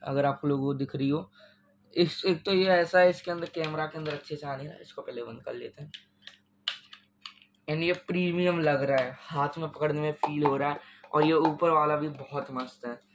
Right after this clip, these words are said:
ओके, और उसके बाद एलईडी light should start blinking,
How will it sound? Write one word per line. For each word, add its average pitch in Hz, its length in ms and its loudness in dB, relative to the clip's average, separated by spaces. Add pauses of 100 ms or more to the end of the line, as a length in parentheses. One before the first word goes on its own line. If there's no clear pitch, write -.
(340)
ओके, 180 320 4 (500)
और 151 260 4
उसके 175 360 0
बाद 160 500 2
एलईडी 160 460 4
light 147 540 0
should 156 400 -6
start 147 460 -2
blinking, 131 500 -4